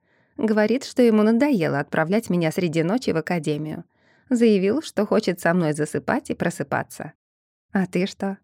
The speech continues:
А я ему ответила, что засыпать и просыпаться он будет со своей женой. Нали фыркнула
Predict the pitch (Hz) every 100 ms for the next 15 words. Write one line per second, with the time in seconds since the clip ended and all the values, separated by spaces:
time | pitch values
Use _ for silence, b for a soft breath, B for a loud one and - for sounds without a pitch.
0 | _ _ _ _ _ - 208 175 147 156
1 | 165 240 330 - - 160 185 - 226 190
2 | 196 220 254 160 - - 185 208 - -
3 | - 185 220 262 240 208 208 - 196 185
4 | 190 170 190 143 113 - _ _ _ _
5 | _ _ _ _ 262 247 240 - 214 -
6 | 139 139 156